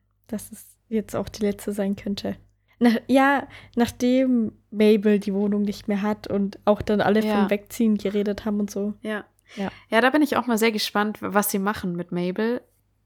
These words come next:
Speaker 2: Ob die wieder irgendwo eine Wohnung bekommt im Arconia.
Speaker 1: Ja.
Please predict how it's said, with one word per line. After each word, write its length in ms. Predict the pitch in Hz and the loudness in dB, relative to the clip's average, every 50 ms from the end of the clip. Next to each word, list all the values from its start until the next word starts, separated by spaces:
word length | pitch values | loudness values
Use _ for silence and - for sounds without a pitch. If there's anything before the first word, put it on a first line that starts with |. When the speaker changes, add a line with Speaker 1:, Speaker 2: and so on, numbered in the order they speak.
| _ - | _ -4
Speaker 2:
Ob 140 | 202 - | -4 -2
die 140 | - 208 196 | -2 -2 0
wieder 160 | 196 214 202 | 2 2 2
irgendwo 320 | - 196 208 196 190 - 202 | 2 2 0 0 -2 -2 -2
eine 180 | 190 185 175 | -2 -2 -2
Wohnung 240 | 190 202 202 190 175 | -2 -2 -2 -2 -4
bekommt 560 | 170 175 - - - 175 175 175 175 - - _ _ _ _ _ _ _ _ _ _ | -6 -8 -10 -10 -10 -8 -10 -10 -12 -14 -18 _ _ _ _ _ _ _ _ _ _
im 160 | - 180 170 | -4 -2 -2
Arconia. 480 | 180 170 - - 170 170 165 170 180 180 - _ - - - - - | -4 -6 -6 -8 -8 -8 -8 -8 -10 -12 -14 _ -20 -20 -20 -8 0
Speaker 1:
Ja. 400 | - 226 233 226 226 226 220 | 2 4 4 4 2 0 -2